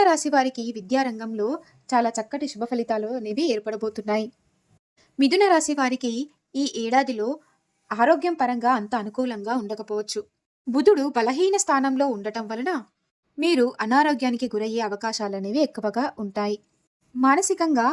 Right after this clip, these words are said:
ప్రశాంతతను కోల్పోతారు. మనసులో ఆందోళనలు కలుగుతాయి. ధ్యానం చేయటం వలన కొత్త శక్తి వస్తుంది. ఆహారం అలవాట్లు కూడా మార్చుకోవాలి.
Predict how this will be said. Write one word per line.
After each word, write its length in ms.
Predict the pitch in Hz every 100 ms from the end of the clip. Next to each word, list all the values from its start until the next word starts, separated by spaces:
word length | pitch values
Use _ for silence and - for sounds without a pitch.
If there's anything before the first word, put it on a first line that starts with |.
| - -
ప్రశాంతతను 600 | 240 294 349 294 214 240 269
కోల్పోతారు. 600 | 214 226 226 233 233 240 _ _ _ _ _ _ _ -
మనసులో 400 | 269 330 381 269 294 -
ఆందోళనలు 580 | 226 294 269 220 220 285 -
కలుగుతాయి. 500 | 220 220 226 226 233 - _ _ _ _ -
ధ్యానం 320 | 247 254 381 302
చేయటం 280 | 240 233 240
వలన 220 | 233 208 247 294
కొత్త 180 | 208 254 262
శక్తి 240 | 233 - 269
వస్తుంది. 380 | - 233 220 233 - _ _ _ _ - 277 208 214
ఆహారం 360 | 311 349 349 339
అలవాట్లు 400 | 233 240 269 262 -
కూడా 180 | 214 269 330
మార్చుకోవాలి. 640 | 226 - 226 226 220